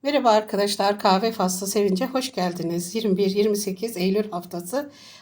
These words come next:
Aslan Burcu'nun düğme falını yapacağım arkadaşlar. Evet arkadaşlar, birinci kanalım da var Kahve Faslı. Oraya da Ekim ayı tarot yorumlarınızı yapıyorum. On iki ev açılımlarınızı orada paylaşıyorum.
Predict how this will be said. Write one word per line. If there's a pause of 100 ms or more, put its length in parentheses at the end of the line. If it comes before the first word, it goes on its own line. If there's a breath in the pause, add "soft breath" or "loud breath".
(160 loud breath)
Aslan
Burcu'nun
düğme
falını
yapacağım
arkadaşlar. (960 loud breath)
Evet
arkadaşlar,
birinci
kanalım
da
var
Kahve
Faslı.
Oraya
da
Ekim
ayı
tarot
yorumlarınızı
yapıyorum.
On
iki
ev
açılımlarınızı
orada
paylaşıyorum.